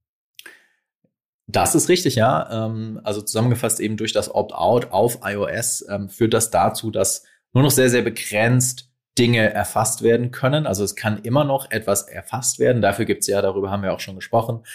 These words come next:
bei Facebook die sogenannte aggregierte Messung für Events oder das Aggregated Event Measurement, was dazu führt, dass auch bei einem Opt-out noch eine begrenzte Anzahl von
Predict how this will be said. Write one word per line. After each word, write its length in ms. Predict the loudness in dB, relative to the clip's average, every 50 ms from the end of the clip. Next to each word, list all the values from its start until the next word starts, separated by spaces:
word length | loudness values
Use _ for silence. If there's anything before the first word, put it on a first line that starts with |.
| -18 -18 -20 -20 -20 _ _ _
bei 140 | 0 2 2
Facebook 400 | 4 4 2 2 2 2 0 0
die 100 | 0 -2
sogenannte 540 | 0 2 2 2 2 0 0 0 -2 -2 0
aggregierte 600 | -2 -2 0 0 0 -2 0 2 0 0 2 2
Messung 380 | 0 2 2 0 0 -2 -6 -8
für 200 | -2 -2 0 0
Events 460 | 0 0 2 2 2 2 2 0 -2
oder 180 | -2 -2 -4 -4
das 220 | -6 -6 -8 -6
Aggregated 560 | -8 -8 -4 -4 -4 -2 0 0 0 0 -2
Event 340 | -6 -4 -2 2 2 2 2
Measurement, 480 | 0 -4 -6 -6 -8 -8 -10 -12 -10 -4
was 280 | -2 -2 -2 -2 -2
dazu 300 | -2 -4 -4 -4 -6 -10
führt, 260 | -14 -6 -2 0 0 2
dass 260 | 0 -2 -4 -2 0
auch 200 | 0 0 0 0 -4
bei 60 | -2
einem 180 | -2 -2 -2
Opt-out 500 | -4 -6 -14 -12 _ 0 2 2 0 0
noch 340 | -4 -4 -4 -4 -6 -14 _ _ _ _ _ _
eine 180 | _ 0 2 2
begrenzte 460 | 0 0 0 0 2 2 2 0 0
Anzahl 340 | -2 -2 -4 -4 -4 -4 -6
von 400 | -6 -10 -12 -12 -12 -12 -12 -16